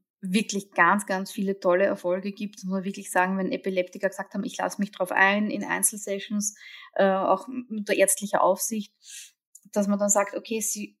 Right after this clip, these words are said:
können ihre Anfälle viel besser unter Kontrolle bringen durch bestimmte Atemtechniken. Ja. Nichtsdestotrotz, wenn man Epileptiker ist, nie alleine jetzt damit anfangen, sondern immer mit einem Instruktor und noch besser mit einem Arzt dazu.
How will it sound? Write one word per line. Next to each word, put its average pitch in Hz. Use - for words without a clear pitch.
können 220
ihre 208
Anfälle 220
viel 220
besser 208
unter 208
Kontrolle 208
bringen 233
durch 247
bestimmte 208
Atemtechniken. 190
Ja. 202
Nichtsdestotrotz, 233
wenn 208
man 220
Epileptiker 208
ist, 214
nie 214
alleine 202
jetzt -
damit 208
anfangen, 202
sondern 202
immer 220
mit 214
einem 208
Instruktor 190
und 202
noch 190
besser 190
mit 196
einem 196
Arzt 170
dazu. 202